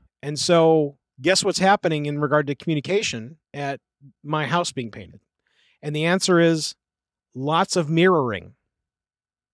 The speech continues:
because that's the first line of communication where you're going to try and explain to something, to somebody something, and they're going to do and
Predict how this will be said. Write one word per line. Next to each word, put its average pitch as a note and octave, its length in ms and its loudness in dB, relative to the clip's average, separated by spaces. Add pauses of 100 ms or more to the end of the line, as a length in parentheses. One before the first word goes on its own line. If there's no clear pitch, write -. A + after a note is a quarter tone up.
(280)
because D3 400 -4
that's D#3 260 0
the C#3+ 180 -8
first - 300 0
line E3 180 2
of D3+ 100 -2
communication D3+ 680 -2
where B2 120 -6
you're B2 160 -4
going D3 260 0
to B2 60 -8
try D3+ 220 -4
and C3+ 80 -4
explain E3 420 -4
to E3+ 60 -4
something, F#3+ 680 -2
to D#3 120 -4
somebody F3+ 340 2
something, G#3+ 460 -2 (440)
and D#3+ 320 -2
they're D#3+ 80 4
going D#3+ 220 2
to C#3 60 -4
do G3 680 2 (220)
and C#3+ 380 -6